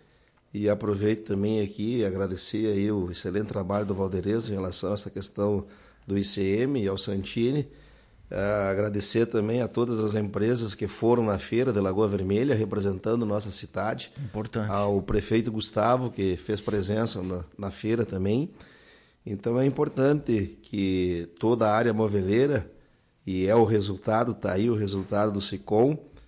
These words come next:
Speaker 1: né, com essa grande notícia do I C M, vindo de Lagoa Vermelha essa ação.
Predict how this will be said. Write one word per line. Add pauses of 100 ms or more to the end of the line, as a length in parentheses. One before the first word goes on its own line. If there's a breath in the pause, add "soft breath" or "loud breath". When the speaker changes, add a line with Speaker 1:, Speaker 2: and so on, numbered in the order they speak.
(420 soft breath)
Speaker 1:
né,
com
essa
grande
notícia
do
I
C (180)
M,
vindo
de
Lagoa
Vermelha
essa
ação.